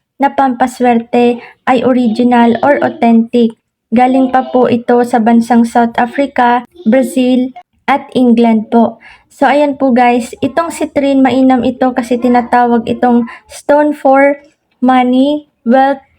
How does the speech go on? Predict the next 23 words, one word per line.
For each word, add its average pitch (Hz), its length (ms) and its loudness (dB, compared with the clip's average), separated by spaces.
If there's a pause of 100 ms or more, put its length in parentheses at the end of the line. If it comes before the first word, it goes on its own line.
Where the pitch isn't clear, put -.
and 247 160 4
manifestation. 240 1200 0
Ang 285 160 0
gawin 311 260 0
nyo 330 80 2
lang 311 220 0
po 294 160 0
dito 277 320 -2
guys, 247 400 0
mag-wish 240 560 -2
po 247 80 0
kayo 254 480 0
at 247 240 -2
hawakan 233 560 2
nyo, 233 160 2
magpikit 233 560 -2
kayo 240 240 2
ng 233 160 4
mata 254 480 0 (400)
at 262 240 -4
taimtim 269 480 0
nyo 262 160 0
pong 254 320 0